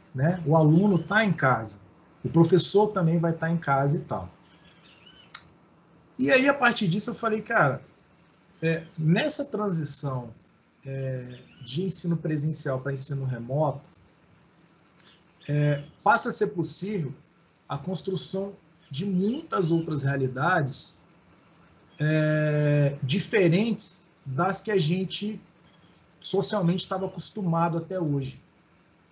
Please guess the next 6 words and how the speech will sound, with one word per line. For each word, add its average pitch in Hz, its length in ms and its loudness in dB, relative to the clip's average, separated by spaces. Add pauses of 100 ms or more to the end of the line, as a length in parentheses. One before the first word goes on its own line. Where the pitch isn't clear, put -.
(140)
né? 156 260 -4 (180)
Nesse 135 260 -4
processo 143 540 -2
de 139 80 -2
ensino-aprendizagem." 151 1000 -2 (880)
É, 135 720 -2